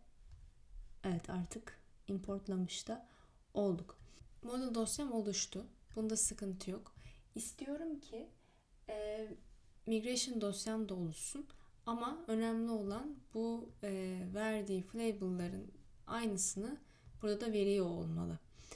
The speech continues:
Şimdi bu noktada benim imdadıma burada mentionlama özelliği koşmuş.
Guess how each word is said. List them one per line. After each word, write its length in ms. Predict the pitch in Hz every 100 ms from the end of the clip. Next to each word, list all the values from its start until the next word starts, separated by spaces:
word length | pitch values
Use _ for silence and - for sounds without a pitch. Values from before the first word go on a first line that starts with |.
| -
Şimdi 280 | - 240 233
bu 100 | 285
noktada 420 | 247 233 220 226
benim 300 | 233 254 247
imdadıma 800 | - 247 214 185 180 180 202 247 -
burada 200 | 233 220
mentionlama 580 | 220 196 185 - 196 214
özelliği 560 | 196 185 180 180 175 175
koşmuş. 560 | 170 156 185 220 -